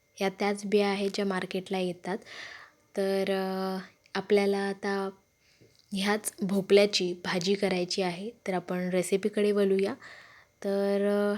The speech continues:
इथे मी घेतलेला आहे भोपळा. अ, एक, अ, हाफ घेतलेला आहे, हाफ पण नाही बोलू शकत,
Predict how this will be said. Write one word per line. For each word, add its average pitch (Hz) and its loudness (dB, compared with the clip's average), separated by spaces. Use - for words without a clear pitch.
इथे 214 2
मी 220 4
घेतलेला 202 2
आहे 190 0
भोपळा. 180 -4
अ, 180 -4
एक, 185 -2
अ, 196 2
हाफ 202 4
घेतलेला 202 4
आहे, 190 -2
हाफ 190 -4
पण 208 2
नाही 208 0
बोलू 190 0
शकत, 185 -4